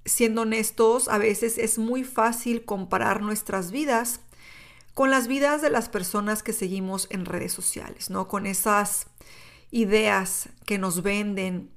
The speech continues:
de estas vidas extravagantes o perfectas o deslumbrantes,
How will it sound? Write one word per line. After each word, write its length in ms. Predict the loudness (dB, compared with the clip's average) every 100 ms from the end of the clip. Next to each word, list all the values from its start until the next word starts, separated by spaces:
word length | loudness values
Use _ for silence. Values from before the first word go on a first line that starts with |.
| -4
de 160 | 0
estas 360 | 0 0 -2 -2
vidas 600 | -2 2 2 2 -2 -6 -12 -20 -14
extravagantes 1120 | -10 -6 -2 0 0 2 2 0 -2 -2 0 0
o 140 | -2
perfectas 1040 | -6 -6 -6 -2 -2 -4 -4 -2 -2 -2
o 100 | 0
deslumbrantes, 1300 | 0 -2 -4 -2 -2 2 2 0 -4 -4 -2 0 -2